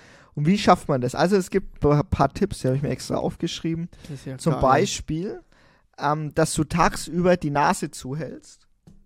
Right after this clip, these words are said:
Speaker 1: Am Ta-, am Tag die Nase zuhältst.
Speaker 2: Wie lange?
Speaker 1: Äh, und dann versuchst da ra-, äh, zu atmen. Das geht
Speaker 2: Durch die
Speaker 1: natürlich
Speaker 2: Nase?
Speaker 1: nicht. Durch die Nase. Das geht ja nicht.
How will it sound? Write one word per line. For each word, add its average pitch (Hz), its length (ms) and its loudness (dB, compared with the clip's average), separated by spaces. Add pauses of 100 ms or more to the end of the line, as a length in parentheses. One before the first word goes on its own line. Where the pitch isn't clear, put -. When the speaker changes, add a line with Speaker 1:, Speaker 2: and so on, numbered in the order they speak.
(680)
Speaker 1:
Am 147 220 0
Ta-, - 140 -2 (100)
am 180 340 6
Tag 147 360 4
die 147 100 -6
Nase 135 380 -2
zuhältst. 139 420 -8
Speaker 2:
Wie 135 80 -6
lange? 131 500 -4 (200)
Speaker 1:
Äh, 156 240 2
und 170 180 -8
dann 175 140 -2
versuchst 196 500 -6
da 151 180 -2 (220)
ra-, 143 180 -2
äh, 139 140 -6
zu - 180 -2
atmen. 127 540 -4 (120)
Das - 160 -10
geht 170 140 2
Speaker 2:
Durch 185 120 2
die 151 140 0
Speaker 1:
natürlich 131 320 -2
Speaker 2:
Nase? - 80 -14
Speaker 1:
nicht. 240 100 -18 (100)
Durch 151 160 0
die 143 100 -6
Nase. 120 320 -4
Das 135 180 -8
geht 196 160 0
ja 156 100 4
nicht. 123 260 -8